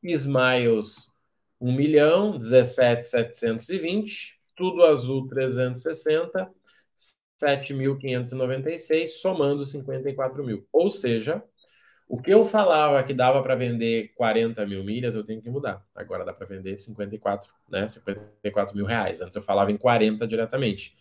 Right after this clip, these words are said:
que era setecentos, setecentos e mais a quantidade da Tudo Azul.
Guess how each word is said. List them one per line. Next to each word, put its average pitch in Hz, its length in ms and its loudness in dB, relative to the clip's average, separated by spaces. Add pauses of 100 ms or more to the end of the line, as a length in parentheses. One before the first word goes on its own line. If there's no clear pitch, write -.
(220)
que - 80 0
era 98 180 2
setecentos, 135 640 0
setecentos 123 680 -4
e 117 60 -8
mais 113 260 0
a 113 60 -4
quantidade 101 680 -2
da 104 140 2
Tudo 104 220 -2
Azul. 135 300 -2